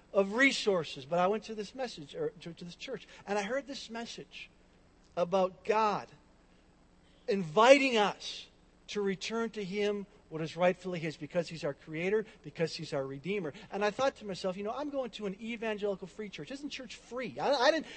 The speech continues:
I didn't get that in the program. This is a free church, right? And I already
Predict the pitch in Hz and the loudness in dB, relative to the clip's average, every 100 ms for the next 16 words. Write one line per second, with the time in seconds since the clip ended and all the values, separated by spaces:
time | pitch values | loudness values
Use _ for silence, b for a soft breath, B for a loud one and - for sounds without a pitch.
0 | B 285 320 285 240 285 247 220 220 214 | B 6 6 6 6 8 10 10 8 6
1 | 202 240 233 202 170 262 285 202 190 - | 6 8 8 8 4 2 -2 0 0 0
2 | 269 269 262 262 240 B B - 254 247 | -6 -2 0 -2 -4 B B 0 8 10
3 | 175 - 175 202 226 240 269 302 330 320 | 8 0 4 6 6 8 8 10 10 8
4 | 277 | 2